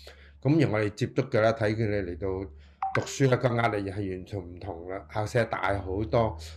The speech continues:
同埋呢度係鼓勵你係思考，鼓勵，啊，多啲運動，管，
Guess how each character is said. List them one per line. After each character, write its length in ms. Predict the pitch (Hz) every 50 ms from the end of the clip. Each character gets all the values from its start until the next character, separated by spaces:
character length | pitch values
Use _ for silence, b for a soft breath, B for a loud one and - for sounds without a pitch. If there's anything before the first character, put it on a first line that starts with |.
| B B -
同 100 | 101 98
埋 240 | 95 92 92 95 -
呢 380 | - - - - - - 143
度 100 | 143 165
係 220 | 131 113 107 113 110
鼓 200 | - 107 110 123
勵 160 | 123 110 101
你 60 | 101
係 340 | 101 101 101 101 95 95 95
思 260 | - - - 120 110
考， 420 | 110 107 98 101 107 113 110 - - _ _
鼓 120 | - 120
勵， 340 | 117 110 101 101 95 - - - - - -
啊， 340 | - 92 92 90 90 87 - B B B B B B -
多 120 | - 135 135
啲 80 | 135 127
運 300 | 113 98 92 95 98 104
動， 300 | - 98 87 90 95 92 -
管， 260 | - 104 104 110